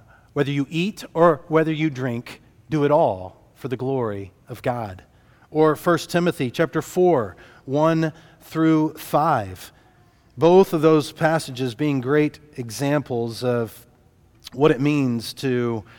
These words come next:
um, live in such a way that we are aiming to honor the Lord and welcoming those whom God has welcomed and welcoming those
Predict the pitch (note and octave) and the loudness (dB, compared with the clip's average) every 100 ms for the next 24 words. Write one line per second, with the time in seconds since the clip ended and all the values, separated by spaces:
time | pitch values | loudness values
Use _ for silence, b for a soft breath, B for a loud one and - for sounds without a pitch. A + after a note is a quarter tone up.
0 | B B _ C3 A#2+ A2+ A2 A2 C#3 D3 | B B _ -6 -4 -4 -6 -4 2 4
1 | F#3 F3 D3+ E3+ D#3+ D3 D#3 C3+ C3 C3+ | 4 2 0 -2 0 2 4 4 2 0
2 | C3+ C#3 C3+ C3 B2+ - C#3 C#3 B2 B2+ | -2 -4 0 0 -2 -2 -4 -4 -6 -6
3 | A#2+ - C#3+ D3 C#3+ B2 A2 A2 G2 b | -8 -6 -4 -2 -2 -2 -4 -6 -10 b
4 | b b - C3 C3 C#3 C#3 A#2 G2 F#2 | b b -8 -4 0 2 2 2 -2 -10
5 | b b b C#3 D#3 D3 D3 F3+ A#3+ A#3 | b b b -4 -2 0 4 6 6 4
6 | F3+ D#3 D3 C3 A2+ G2 A2 C#3 - - | 2 2 -2 -2 -2 -2 -4 -6 -8 -10
7 | b b b b b b - E3+ E3 E3 | b b b b b b -4 0 2 2
8 | D#3+ D#3 - B2+ E3+ G3 F#3 E3 D#3 D#3 | 2 -2 -6 0 4 4 4 2 0 0
9 | F3+ F3 C#3 G#2 G2+ - F3+ D#3+ D3+ G3+ | 2 0 -4 -10 -10 -2 -2 0 4 4
10 | B3 - G3+ F3 C#3+ C3+ C3 C#3+ C3+ | 4 2 -2 0 0 2 2 0 -4